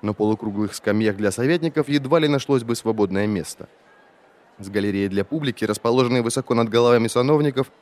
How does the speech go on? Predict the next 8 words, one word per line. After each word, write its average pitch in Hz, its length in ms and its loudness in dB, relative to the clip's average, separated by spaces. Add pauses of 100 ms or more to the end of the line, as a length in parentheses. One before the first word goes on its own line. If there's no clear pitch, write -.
(220)
вниз 170 320 0
смотрело 143 500 0
множество 110 520 2
взволнованных 85 760 -2
лиц. 82 320 -8 (540)
Наконец 151 520 -2
и 180 80 0
Хофф 180 300 0